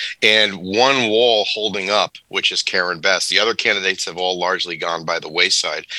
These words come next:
And Rick Caruso's had the two best issues of the campaign, which is voter frustration over homelessness and crime. And he has stuck to that with a lot of discipline, which will be harder to do if there's a runoff going many months.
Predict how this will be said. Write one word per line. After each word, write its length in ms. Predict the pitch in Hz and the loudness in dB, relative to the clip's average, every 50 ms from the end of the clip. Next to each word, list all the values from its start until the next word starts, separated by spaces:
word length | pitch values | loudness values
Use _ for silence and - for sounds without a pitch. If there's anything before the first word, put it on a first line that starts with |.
| - - - - - | -8 -8 -8 -4 0
And 200 | 131 127 127 127 | 2 2 4 4
Rick 120 | 139 - - | 2 2 2
Caruso's 500 | - 127 120 120 113 - 135 131 - - | 2 2 4 4 4 4 4 2 2 2
had 380 | 104 101 101 104 104 107 - _ _ - - _ _ _ _ - | 4 4 4 4 4 0 -2 _ _ -20 -20 _ _ _ _ -8
the 80 | 110 | -4
two 280 | - - - 120 120 110 | -2 0 0 0 -2 -4
best 440 | 95 82 110 110 113 - - - 110 | -2 0 2 2 4 4 2 0 0
issues 680 | 110 110 - - - 90 85 82 92 92 - - - _ _ _ _ _ _ _ _ _ _ _ - - - | 2 2 2 2 2 0 -4 -6 -4 -4 -4 -6 -6 _ _ _ _ _ _ _ _ _ _ _ -14 -6 -2
of 160 | 101 104 92 | -2 0 0
the 60 | 139 107 | 0 -2
campaign, 640 | - - 110 107 98 - - 87 80 85 92 101 | 2 2 2 2 2 0 0 0 0 0 0 0
which 160 | 95 - 101 | -2 -2 -2
is 80 | 101 92 | -2 -2
voter 340 | 82 95 98 101 104 107 104 | -2 -2 0 0 0 -2 -2
frustration 720 | - - 101 95 - - - 87 92 92 - 110 101 90 | -2 0 0 0 0 0 0 0 2 4 2 2 0 -2
over 240 | 85 92 87 95 92 | -6 -8 -6 -6 -4
homelessness 640 | - 107 104 104 101 98 92 - 101 95 92 - - | -2 0 0 0 2 2 0 0 2 0 0 0 -2
and 140 | 101 90 | -4 -6
crime. 420 | - - 95 85 80 76 82 98 - - - - - - - - - - - | -6 -6 -4 -4 -2 -4 -6 -8 -12 -14 -14 -14 -12 -12 -14 -14 -12 -6 -2
And 160 | 98 95 90 | 0 0 0
he 120 | 101 110 110 | 2 4 4
has 200 | 107 104 98 92 - - - | 4 4 4 2 2 2 2
stuck 380 | - - - - 127 120 - - | 2 2 4 4 2 2 2 0
to 120 | - 123 | 0 0
that 260 | 101 101 98 98 - - | 2 4 4 2 2 -2
with 180 | 92 95 85 | -6 -8 -8
a 40 | 92 | -6
lot 240 | 90 92 92 90 92 | -2 0 0 0 0
of 140 | 85 78 73 | -2 -4 -4
discipline, 580 | 196 196 - - - - - 78 - - - - | -2 0 0 0 -2 -4 -8 -12 -12 -12 -14 -8
which 260 | 123 143 170 - - 190 | -4 -2 0 0 0 0
will 80 | 175 | 0
be 120 | 156 160 135 | 2 2 2
harder 360 | 135 139 143 131 127 120 107 | 4 2 2 2 2 2 2
to 80 | 98 | 0
do 320 | 92 90 98 92 82 71 - _ _ - _ - | 0 0 0 0 0 -4 -10 _ _ -8 _ 0
if 140 | 107 - | 0 2
there's 200 | - 107 98 - | 2 2 2 0
a 40 | 95 | 0
runoff 500 | 82 95 104 104 95 82 80 76 - - _ _ _ 82 | 0 2 2 2 2 2 0 -2 -4 -8 _ _ _ -8
going 320 | 87 92 90 90 87 87 | -4 -2 -2 0 0 0
many 220 | 87 85 82 80 78 | 0 2 0 0 0
months. 460 | 80 80 76 - - - - - | 0 -2 -2 -2 -4 -4 -6 -6